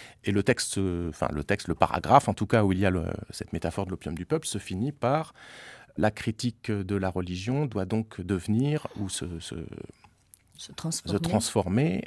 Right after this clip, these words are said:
Speaker 1: euh, ou se prolonger
Speaker 2: Oui.
Speaker 1: dans une critique, euh, du monde, euh, dont la religion n'est que euh,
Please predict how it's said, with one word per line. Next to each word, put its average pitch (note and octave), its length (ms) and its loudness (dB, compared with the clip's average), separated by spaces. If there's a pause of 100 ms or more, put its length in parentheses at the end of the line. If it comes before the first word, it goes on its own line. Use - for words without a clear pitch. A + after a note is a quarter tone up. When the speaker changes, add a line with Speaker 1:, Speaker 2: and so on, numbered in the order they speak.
(100)
Speaker 1:
euh, D2+ 180 0
ou C#2+ 80 -4
se - 100 -2
prolonger A2+ 640 6
Speaker 2:
Oui. E3+ 160 -8 (340)
Speaker 1:
dans A2 220 0
une G2 220 0
critique, - 680 -6 (200)
euh, F2+ 720 -4 (460)
du F2+ 180 -6
monde, D3 420 2 (640)
euh, F#2 260 -6
dont G2+ 160 -2
la F2+ 100 -4
religion F#2 320 -4
n'est G#2 100 0
que A2+ 340 -6 (440)
euh, F2 320 -8